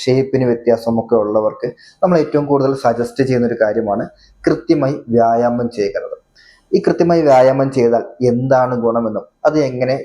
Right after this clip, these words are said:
നമ്മുടെ കൗണ്ടിനെയും മോട്ടിലിറ്റിനെയും ബാധിക്കും എന്നതാണ് ഈ ഒരു ആറ് പോയിന്റിൽ നമ്മൾ ചർച്ച ചെയ്യാൻ പോകുന്നത്. ഒന്നാമത്തെ കാര്യമാണ് ഹോർമോണൽ ബാലൻസിങ്.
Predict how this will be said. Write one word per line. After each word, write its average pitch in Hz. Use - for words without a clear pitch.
നമ്മുടെ 120
കൗണ്ടിനെയും 120
മോട്ടിലിറ്റിനെയും 117
ബാധിക്കും 110
എന്നതാണ് 110
ഈ 196
ഒരു 185
ആറ് 147
പോയിന്റിൽ 123
നമ്മൾ 117
ചർച്ച 113
ചെയ്യാൻ 110
പോകുന്നത്. 101
ഒന്നാമത്തെ 139
കാര്യമാണ് 113
ഹോർമോണൽ 120
ബാലൻസിങ്. 104